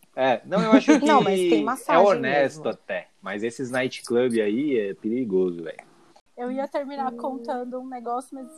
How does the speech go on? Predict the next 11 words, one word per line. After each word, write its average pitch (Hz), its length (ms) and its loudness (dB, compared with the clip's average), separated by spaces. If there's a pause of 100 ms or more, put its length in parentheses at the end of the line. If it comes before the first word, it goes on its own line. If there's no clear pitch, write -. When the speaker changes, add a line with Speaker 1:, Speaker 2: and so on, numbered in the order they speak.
Speaker 3:
vou 247 100 -8
parecer 240 380 -4 (680)
Xuxa - 340 -10
e - 20 -4
os 285 80 -4
Duendes 269 480 0
aqui - 220 2
depois - 360 -4
disso. 240 420 2 (680)
Speaker 2:
<laughs> 208 760 -8
Speaker 3:
Eu 233 160 -8